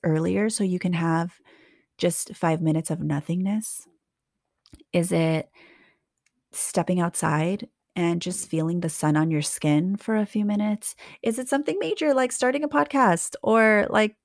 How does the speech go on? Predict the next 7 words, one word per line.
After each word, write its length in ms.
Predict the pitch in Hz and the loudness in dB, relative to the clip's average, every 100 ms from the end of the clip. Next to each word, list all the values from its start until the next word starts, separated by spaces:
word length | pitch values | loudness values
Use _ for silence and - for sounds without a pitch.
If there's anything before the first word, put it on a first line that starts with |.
| - _ | -20 _
starting 720 | - - - 202 233 247 277 311 _ _ _ 220 202 190 | -12 -10 -6 0 2 4 2 -4 _ _ _ -10 -6 2
that 260 | 208 - - - _ - 202 - _ _ _ _ | 2 2 -4 -20 _ -14 -14 -14 _ _ _ _
business 380 | 226 226 240 226 | 4 4 0 0
idea 360 | 214 190 175 160 | 0 2 2 2
that 160 | 165 | 0
you 180 | - 190 | 0 -2
didn't 400 | 185 202 208 - | 0 0 0 -4